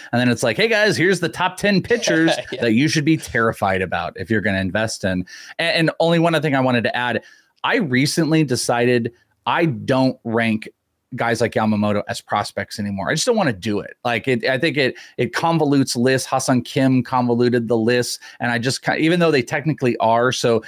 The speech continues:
Speaker 1: that's why, like, even when I sent this list over to Frank, I kinda gave a precursor, like, "Hey, if, if we're talking Yamamoto, he is, he would be my number one.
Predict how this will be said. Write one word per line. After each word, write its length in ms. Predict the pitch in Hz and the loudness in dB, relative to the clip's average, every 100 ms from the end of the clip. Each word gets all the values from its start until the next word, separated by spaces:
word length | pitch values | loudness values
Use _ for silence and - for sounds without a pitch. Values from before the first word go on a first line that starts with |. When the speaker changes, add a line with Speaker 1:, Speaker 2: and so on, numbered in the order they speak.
| - | -4
Speaker 1:
that's 220 | 143 131 | -2 0
why, 100 | 147 | 0
like, 180 | 120 110 | 0 2
even 180 | 127 123 | 2 2
when 100 | 117 | 2
I 60 | |
sent 180 | - 120 | 0 0
this 140 | 110 120 | 0 0
list 180 | 110 | 0
over 180 | 110 101 | 0 0
to 20 | |
Frank, 280 | - 120 107 | 0 -2 0
I 80 | 107 | -2
kinda 180 | 123 110 | -2 -4
gave 320 | 92 117 104 | 0 0 0
a 80 | 98 | -2
precursor, 580 | - 127 - 110 - 107 | 0 -2 0 0 0 -2
like, 200 | 98 - | -2 0
"Hey, 160 | 123 | -2
if, 160 | 98 - | -2 -6
if 160 | 104 107 | -8 -4
we're 100 | 117 | -2
talking 360 | 196 240 151 | 0 0 2
Yamamoto, 460 | 120 110 104 107 98 | 2 2 4 2 2
he 100 | 156 | 2
is, 180 | 196 110 - | 0 -2 -2
he 100 | 147 | 2
would 160 | 190 165 | 2 2
be 100 | 147 | 2
my 120 | 113 | 2
number 260 | 113 95 | 2 0
one. 400 | 90 113 110 73 | 0 0 0 -2